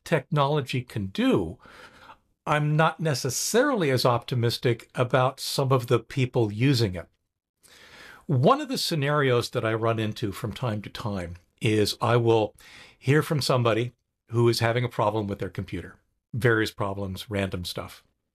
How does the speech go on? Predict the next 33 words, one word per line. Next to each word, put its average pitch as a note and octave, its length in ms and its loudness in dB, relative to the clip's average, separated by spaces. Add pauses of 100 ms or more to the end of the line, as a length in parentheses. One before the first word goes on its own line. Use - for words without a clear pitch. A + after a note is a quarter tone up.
(1040)
They C#3+ 140 4
come E3+ 180 2
to F3+ 80 -2
me F#3 100 -2
for F3+ 140 -2
help, D#3 200 2
of F#3 120 -6
course, D#3+ 460 2
and D#3+ 440 4
I'm D#3 120 4
able D#3+ 240 2
to C3 60 0
help B2 240 2
them, F2 140 -6 (400)
which A#2+ 500 0
is B2 440 4
fantastic. - 760 -4 (1000)
Sometime G3+ 520 0
later, F#3+ 560 -2 (320)
you D#3+ 60 -6
know, D3+ 120 -4
I E3+ 120 2
hear, F#3 340 2
in C3 160 -4
fact, A2+ 300 -2
that C#3 140 0
the B2+ 60 -2
problem C3 400 2
has B2+ 160 -2
been B2 240 -2
resolved, B2 580 2
but - 160 -2
not E3 380 2